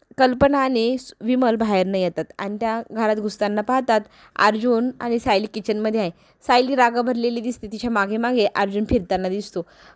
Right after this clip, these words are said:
पण विमल म्हणते, "हे दोघं किती प्रेमात आहे एकमेकांच्या, एकमेकांना मदत करत आहे." पण मात्र कल्पना म्हणते, "तुला काय वाटतं ते एकमेकांना मदत करत आहे? नीट बघ." अर्जुन तिच्या मागे मागे काहीतरी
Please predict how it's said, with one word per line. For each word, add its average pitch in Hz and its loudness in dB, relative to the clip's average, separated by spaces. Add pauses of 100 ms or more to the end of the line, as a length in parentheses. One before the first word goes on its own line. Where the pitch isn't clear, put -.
पण 247 4
विमल 240 0
म्हणते, 269 0
"हे 262 4
दोघं 233 -2
किती 247 -6
प्रेमात 240 -4
आहे 220 0
एकमेकांच्या, 202 -4
एकमेकांना 220 0
मदत 226 0
करत 220 -2
आहे." 202 0 (540)
पण 285 2
मात्र 277 0
कल्पना 247 0
म्हणते, 247 0
"तुला 233 -2
काय 233 0
वाटतं 208 -2
ते 196 2
एकमेकांना 214 -4
मदत 202 -2
करत 233 0
आहे? 202 2 (340)
नीट 254 0
बघ." 233 4 (840)
अर्जुन 214 2
तिच्या 254 -2
मागे 240 4
मागे 247 0
काहीतरी 240 2